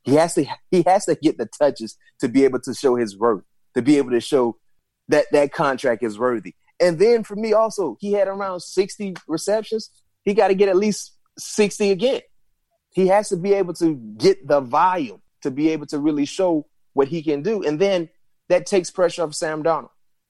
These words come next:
But Le'Veon has to be the guy that touches the football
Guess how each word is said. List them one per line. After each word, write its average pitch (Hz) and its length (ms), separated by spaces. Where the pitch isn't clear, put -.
But 147 240
Le'Veon 190 440
has 170 240
to 185 40
be 165 100
the 147 100
guy 139 200
that 113 160
touches 151 280
the 123 100
football 117 680